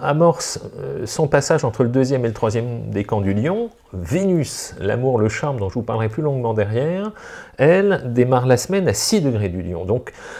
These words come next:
entre Vénus et Mercure, les deux vont naviguer et vont toucher les trois décans.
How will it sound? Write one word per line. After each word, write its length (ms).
entre 560
Vénus 640
et 80
Mercure, 720
les 180
deux 180
vont 200
naviguer 500
et 60
vont 140
toucher 380
les 280
trois 180
décans. 320